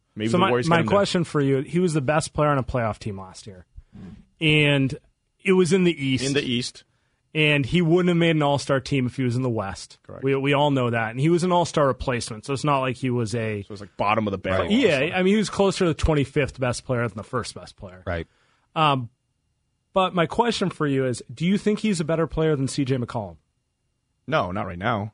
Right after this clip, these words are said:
Speaker 1: Does he have the, the upside to be a better player than C J McCollum? Yeah, I, yeah, of course, 'cause he's, 'cause he's young. But I don't
Speaker 2: Take,
Speaker 1: think he's a
Speaker 2: take
Speaker 1: better
Speaker 3: Can he, can he buy in defensively?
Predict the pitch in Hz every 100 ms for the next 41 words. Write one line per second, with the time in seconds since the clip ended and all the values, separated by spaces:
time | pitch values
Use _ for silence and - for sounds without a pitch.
0 | _ 147 131 151 156 127 135 110 - 120
1 | - 175 - 185 143 123 117 104 110 107
2 | 104 - - 113 110 107 - 117 110 101
3 | - 110 113 139 131 - - 110 113 156
4 | - - 185 - - - 107 107 - 110
5 | 104 113 175 139 - 175 - 294 240 156
6 | 143 135 127 175 226 - 190 254 202 185
7 | 147 147 147 139 127 110 113 - 113 -
8 | 73 76